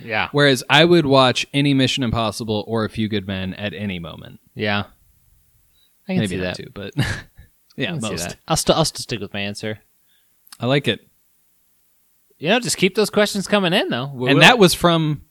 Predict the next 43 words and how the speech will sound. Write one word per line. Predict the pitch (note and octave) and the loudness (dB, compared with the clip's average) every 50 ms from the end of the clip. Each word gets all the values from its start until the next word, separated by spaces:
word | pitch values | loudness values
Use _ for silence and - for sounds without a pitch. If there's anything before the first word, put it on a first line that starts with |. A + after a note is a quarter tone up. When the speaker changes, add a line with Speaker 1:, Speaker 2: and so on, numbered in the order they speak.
| _ _ | _ _
Speaker 2:
Tom | - - C#3 B2 A2+ | -4 -2 0 0 0
Cruise. | - - D3 A#2 D#2+ - - - - | -2 -2 -2 -2 -4 -4 -10 -14 -14
Is | - A2 | -10 -8
that | G#2+ G#2+ | -8 -6
right? | G2+ A2 A2+ A#2+ - _ _ _ _ _ _ _ _ _ | -4 -4 -6 -6 -6 _ _ _ _ _ _ _ _ _
Speaker 1:
Di-, | - D#3 - - _ _ _ - | -8 -8 -8 -8 _ _ _ -2
is | D#3 D3+ - | -2 0 2
he? | G3 A3+ A3 | 2 0 0
The, | - - - | -2 -2 2
I, | C#3 D#3+ F3 D#3+ - - | 4 4 4 4 2 2
I | C3+ D#3 D#3 | 4 4 4
couldn't. | D3+ - - F3+ E3 D3+ - | 4 2 -2 -2 -2 -2 -2
I | D3 | -2
didn't | D3 D3 D3+ D#3+ | -2 0 0 0
Speaker 2:
Is | D3 C3 | 2 2
Speaker 1:
even | - | 2
Speaker 2:
he | C#3+ | 2
Speaker 1:
read | C3+ C3+ | 2 4
Speaker 2:
T | C3+ D3+ B2 A#2+ | 4 4 4 4
Speaker 1:
the | A#2+ | 4
Speaker 2:
Cruz? | B2 D3 D3 D3+ E3 E3+ F3+ F#3 - | 4 4 4 2 0 0 -4 -6 -8
Speaker 1:
username. | - - _ - - - _ _ _ _ _ _ _ _ _ - | -10 -16 _ -20 -20 -20 _ _ _ _ _ _ _ _ _ -8
Is | C#3+ C3+ B2+ | -6 -2 2
that | D#3 D#3+ E3 | 4 4 6
what | E3+ F3 | 6 6
it | F3+ | 6
was? | F#3 G3 G3 D#3 A#2+ G#2 G2+ - | 8 8 8 6 6 4 0 -2
Huh. | - F#3+ F3 | 0 0 0
Speaker 2:
Yeah. | G2+ F#2 D#2+ - _ _ _ _ _ _ _ _ _ _ _ _ | 0 0 -4 -8 _ _ _ _ _ _ _ _ _ _ _ _
T | - - E3+ E3 | -6 -4 -4 -2
Cruz | - - D#3 D3+ C#3 B2+ A#2+ - | 0 0 2 2 2 2 0 -2
at | A#2 A#2 A2+ A2+ - - _ _ _ _ _ _ | -2 0 0 0 -2 -4 _ _ _ _ _ _
the | - A2+ | -6 -4
real | G#2+ A2 G#2+ G2+ | -2 -2 -2 -2
Tom | F#2+ - G#2 F2+ F2 | -4 -4 -6 -8 -8
Cruise. | - - E2 D2 - - - - - _ _ _ _ _ _ _ - | -8 -10 -14 -14 -14 -14 -14 -16 -16 _ _ _ _ _ _ _ -8
I, | A2+ A2+ - | -8 -6 -4
I | B2 B2+ | -2 -2
don't | A#2+ B2+ B2 | 0 0 0
know. | A#2 G2 F2+ | 0 -2 -2
Is | F#2+ G#2 A2 | -4 -4 -2
that | A2 G#2 | -2 -2
him? | A2+ A2+ B2 C#3+ C3+ | -2 -2 -4 -4 -6